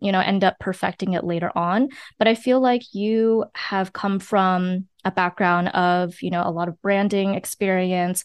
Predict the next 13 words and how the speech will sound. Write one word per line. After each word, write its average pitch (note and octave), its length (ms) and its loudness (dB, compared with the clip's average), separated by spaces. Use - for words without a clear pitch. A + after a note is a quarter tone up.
You've F3+ 180 0
had F3+ 280 0
experience F3+ 560 -2
working F3 360 -4
in E3+ 360 -2
a F3+ 60 -6
bunch F3+ 320 -2
of F3 160 0
designer F3+ 460 0
brands F3+ 340 -2
and F3 140 -8
fashion F3 340 -4
brands. B3+ 400 2